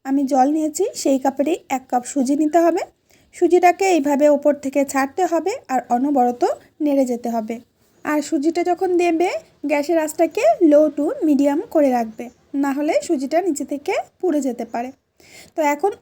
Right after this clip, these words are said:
অনবরত নাড়তে নাড়তে আমরা একটা ডো তৈরি করে নেব। আর ধীরে ধীরে দেখো, ডোটা কিন্তু তৈরি হয়ে যাচ্ছে। এখন গ্যাসের আঁচটাকে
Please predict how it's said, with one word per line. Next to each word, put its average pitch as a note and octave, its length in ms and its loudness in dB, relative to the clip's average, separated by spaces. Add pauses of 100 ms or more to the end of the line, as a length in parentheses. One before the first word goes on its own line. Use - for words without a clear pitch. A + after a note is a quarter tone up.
অনবরত E4 400 0 (160)
নাড়তে C#4 320 -2
নাড়তে D4+ 240 -2 (240)
আমরা C#4 180 2 (100)
একটা E4 180 0 (340)
ডো D4 100 2 (180)
তৈরি D4 300 2
করে B3+ 240 0
নেব। A#3 140 -6 (440)
আর B3 220 -6
ধীরে B3 240 -4
ধীরে D4 220 0
দেখো, D4+ 220 -2 (260)
ডোটা C4+ 300 0
কিন্তু C4 200 -4 (100)
তৈরি C4 260 0
হয়ে F#4 180 0
যাচ্ছে। F4 360 0 (1400)
এখন D#4+ 320 -2 (140)
গ্যাসের D#4+ 340 4
আঁচটাকে D#4+ 380 -4